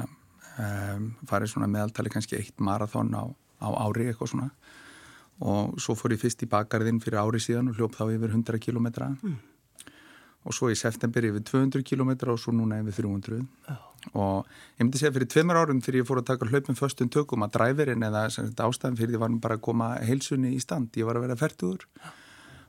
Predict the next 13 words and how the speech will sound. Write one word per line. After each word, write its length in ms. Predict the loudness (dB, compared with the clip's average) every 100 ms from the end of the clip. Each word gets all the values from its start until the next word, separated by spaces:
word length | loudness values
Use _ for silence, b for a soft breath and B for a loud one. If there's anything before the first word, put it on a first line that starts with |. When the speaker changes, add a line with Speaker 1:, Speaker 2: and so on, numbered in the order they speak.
| -4
Speaker 1:
og 140 | 2
var 140 | 4 2
ekkert 200 | 0 0
í 80 | 4
frábæru 420 | 4 4 4 4
líkamlegu, 600 | 2 0 2 2 4 2 2
eh, 460 | 0 -2 -2 -2 0
standi 420 | 2 2 0 -2 B B -6
og 440 | 0 2 2 0 -6 B B B B B 2
andlega 520 | 4 4 4 4 4
ástandi 400 | 2 2 0 0 0
fylgir 360 | -2 0 0
oft, 320 | 0 -2 -12